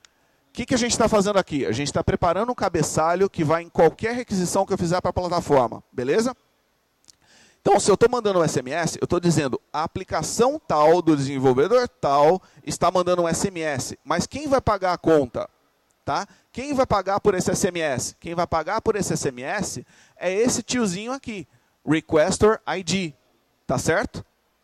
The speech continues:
Então, são duas coisas diferentes. Você, desenvolvedor, você tá dizendo, eu sou fulaninho de tal, certo? Eu fiz o aplica-, eh, isso daqui é a minha aplicação, é a plataforma Desenvolvedores Vivo,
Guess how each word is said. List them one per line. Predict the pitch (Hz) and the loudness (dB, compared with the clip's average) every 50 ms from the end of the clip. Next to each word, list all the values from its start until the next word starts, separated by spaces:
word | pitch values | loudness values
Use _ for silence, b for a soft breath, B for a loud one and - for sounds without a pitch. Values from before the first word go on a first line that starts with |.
| _ _ _ _ _ _ _ _ _ _ _ _ | _ _ _ _ _ _ _ _ _ _ _ _
Então, | - - 185 190 | -4 0 2 2
são | 190 - 185 165 | 2 2 2 2
duas | 170 202 254 262 - | 2 2 2 2 2
coisas | - 233 214 208 214 | 2 2 2 2 0
diferentes. | 196 - - 247 220 185 170 156 139 - 113 107 120 | -2 -2 -4 -2 -2 -2 -4 -6 -8 -8 -8 -6 -2
Você, | 117 131 131 127 - - 214 220 | 2 2 2 2 2 2 0 0
desenvolvedor, | 208 208 220 202 208 190 175 165 156 185 202 | 0 -2 2 4 4 4 4 4 4 4 4
você | 202 - - | 2 0 -2
tá | 214 208 | -2 -4
dizendo, | 196 185 175 - 165 156 135 113 104 - b b b b b b | -4 -2 -2 -2 -2 -2 -2 -4 -4 -4 b b b b b b
eu | - 170 214 254 269 | 0 2 2 4 4
sou | - - - 196 185 180 165 151 135 113 - _ _ _ _ _ _ _ _ _ _ _ _ _ _ | 2 2 4 6 6 8 8 6 6 4 0 _ _ _ _ _ _ _ _ _ _ _ _ _ _
fulaninho | - - - 185 196 185 180 165 175 196 233 240 | -20 -6 -2 0 2 2 2 0 -2 -4 -6 -6
de | 185 190 185 | -4 -6 -6
tal, | - - 135 135 139 143 160 196 233 262 330 - _ _ _ _ _ _ _ _ _ _ _ | -2 0 2 4 4 6 6 6 4 4 2 -4 _ _ _ _ _ _ _ _ _ _ _
certo? | - - - 156 147 165 202 214 - 254 233 - | -18 -10 -4 -2 -2 0 -2 -2 -4 -6 -8 -4
Eu | - 170 170 170 | 0 2 2 4
fiz | - - 208 214 214 | 2 0 -4 -2 0
o | 226 | 0
aplica-, | 208 - 196 - 190 165 - _ - | 0 -2 -4 -4 -4 -4 -4 _ -6
eh, | - 147 - - | -6 -4 -4 -4
isso | 156 - 156 | -4 -4 -4
daqui | 156 143 - 190 | -4 -4 -4 -6
é | |
a | 180 | -6
minha | 175 170 | -4 -6
aplicação, | 160 - 170 - 160 139 - - 170 180 208 202 | -6 -6 -6 -6 -6 -4 -2 0 0 2 2 2
é | 156 139 | 0 0
a | 127 | -2
plataforma | - - 147 135 131 127 135 143 - 165 165 160 | -2 -4 -4 -4 -4 -4 -4 -2 -2 -2 -2 -2
Desenvolvedores | 143 147 143 151 147 143 139 147 151 147 139 120 | -4 -2 0 2 2 2 2 2 0 0 0 -4
Vivo, | 127 139 151 143 123 117 117 110 104 | -2 0 0 0 2 2 0 -2 -2